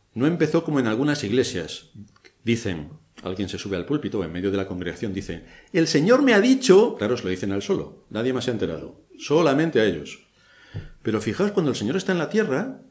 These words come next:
Él no dice, "Como soy yo, voy a hablaros y os calláis". No, no, no, no. ¿Qué hace el Señor?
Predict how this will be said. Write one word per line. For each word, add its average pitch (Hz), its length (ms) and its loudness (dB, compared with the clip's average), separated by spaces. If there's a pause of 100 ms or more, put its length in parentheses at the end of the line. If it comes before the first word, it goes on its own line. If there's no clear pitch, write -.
(180)
Él 151 140 6
no 156 80 4
dice, 113 540 0
"Como 117 200 0
soy 226 320 8
yo, 226 500 10
voy 185 160 10
a 180 40 10
hablaros 196 380 6
y - 40 4
os 135 100 2
calláis". 101 460 2
No, 175 140 2
no, 220 120 0
no, 196 120 2
no. 202 320 0
¿Qué 160 120 4
hace 156 120 6
el 156 80 4
Señor? 156 580 0